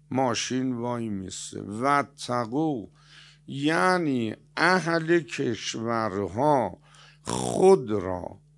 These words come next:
از افتادن در چالهٔ گناهان ظاهری و باطنی حفظ کنند.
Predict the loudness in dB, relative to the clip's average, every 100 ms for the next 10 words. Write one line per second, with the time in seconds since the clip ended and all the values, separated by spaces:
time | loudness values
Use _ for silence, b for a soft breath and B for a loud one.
0 | _ b b _ 4 6 6 4 0 2
1 | 2 0 -2 0 2 2 0 0 -2 -2
2 | 0 2 0 -2 -2 0 0 0 0 0
3 | 0 -2 -2 -4 -2 0 2 2 2 2
4 | 4 2 0 -2 -2 2 2 0 -2 -4
5 | -2 -2 -2 -4 -2 -2 -2 -6 -6 -4
6 | -4 -2 -4 -2 2 2 2 -4 -8 -8
7 | -12 -16 -16 -16 -16 -20 -20 -20